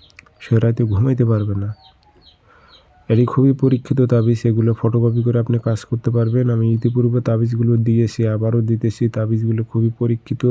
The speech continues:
যদি আপনার বিন্দু পরিমাণও যদি অভিজ্ঞতা থাকে, আপনি কাজগুলো করতে পারবেন।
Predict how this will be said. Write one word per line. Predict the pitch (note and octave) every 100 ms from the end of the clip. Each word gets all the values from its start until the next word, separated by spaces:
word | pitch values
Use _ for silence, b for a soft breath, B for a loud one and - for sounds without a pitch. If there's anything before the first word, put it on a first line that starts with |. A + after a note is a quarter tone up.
| B2
যদি | A#2+ A2+ A#2+ B2 B2+ C3 D3 B B B B B B B
আপনার | B2 A#2 A#2+ B2 C3 C3 - - -
বিন্দু | G#2 B2 B2+ B2 B2
পরিমাণও | C#3 C3+ C3 C3 D3+
যদি | D3+ D3+
অভিজ্ঞতা | C#3+ C3 A#2+ B2 A#2 A2
থাকে, | - - G2+ G#2 - _ -
আপনি | A#2 A#2+
কাজগুলো | A#2 A#2 A2+ A#2
করতে | A#2 B2+ - A2
পারবেন। | G#2+ G2+ G2